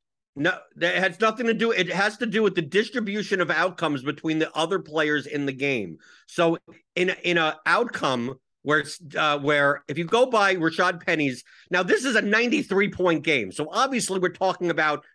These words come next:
a very big, you know, the two standard deviation outlier. But if we, if we put Penny's eightieth percentile outcome at, like, maybe twenty-four points, like, it's most likely coming out of Lockett,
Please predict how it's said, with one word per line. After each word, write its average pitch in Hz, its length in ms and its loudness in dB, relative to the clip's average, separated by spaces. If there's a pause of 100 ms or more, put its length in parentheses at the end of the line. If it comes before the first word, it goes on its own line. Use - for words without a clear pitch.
(300)
a 165 120 2
very 196 340 2
big, 160 380 0
you 151 60 2
know, 143 280 2 (120)
the 151 100 -8
two 233 240 -4
standard 185 440 0
deviation 143 520 -2
outlier. 110 580 -2 (260)
But 165 120 2
if 170 80 -2
we, 240 160 0
if 247 260 0
we 233 120 -2
put 262 280 0 (380)
Penny's 196 420 0
eightieth 180 400 2
percentile 165 580 2
outcome 104 520 -4 (340)
at, 147 160 -2
like, 139 340 0
maybe 151 360 0
twenty-four 156 720 0
points, 113 640 -2 (500)
like, 156 220 0
it's 175 200 -2
most 190 360 2
likely 185 420 0
coming 143 520 0 (100)
out 208 440 0
of 131 440 0
Lockett, 131 580 0